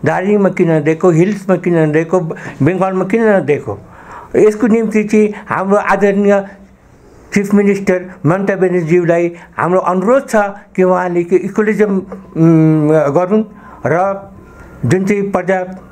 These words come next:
पट्टा छ हिलमा पनि दिनु पर्छ, उहाँले आएर यसलाई संविधान गरून्। अब अर्को चाहिँ जुन इस्यु छ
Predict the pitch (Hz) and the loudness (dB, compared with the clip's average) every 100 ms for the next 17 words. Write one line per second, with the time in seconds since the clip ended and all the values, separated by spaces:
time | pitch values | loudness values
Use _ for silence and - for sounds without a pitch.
0 | - - - - 175 220 214 185 180 190 | -20 -20 -10 -6 -2 -2 0 -2 -4 -10
1 | - - - 139 175 170 175 170 160 147 | -18 -18 -4 -2 0 2 2 2 -2 0
2 | 147 151 165 - - - 139 135 139 - | 0 0 -2 -8 -14 -6 -4 -4 -4 -2
3 | 180 160 156 160 - 147 151 139 - 143 | -2 0 -2 -4 -6 -6 -4 -6 -8 -2
4 | 151 143 147 175 202 190 - - - - | 0 2 2 0 0 -4 -12 -20 -6 -4
5 | 170 165 170 160 - - 160 165 147 135 | -2 0 -2 -4 -6 0 2 2 0 -4
6 | 127 113 98 - - - - - - - | -4 -6 -12 -20 -20 -20 -20 -20 -20 -20
7 | - - - 156 156 - 190 196 214 208 | -18 -18 -6 -4 -2 -4 -4 -2 0 0
8 | 208 214 - - - - - - - - | 0 -2 -6 -16 -16 -16 -18 -14 -14 -10
9 | - - - - - - - - - - | -8 -8 -6 -6 -6 -8 -12 -14 -14 -14
10 | - - - - - - - - - - | -14 -14 -14 -14 -14 -12 -12 -12 -12 -12
11 | - 143 175 165 185 185 180 | -6 0 2 2 0 0 0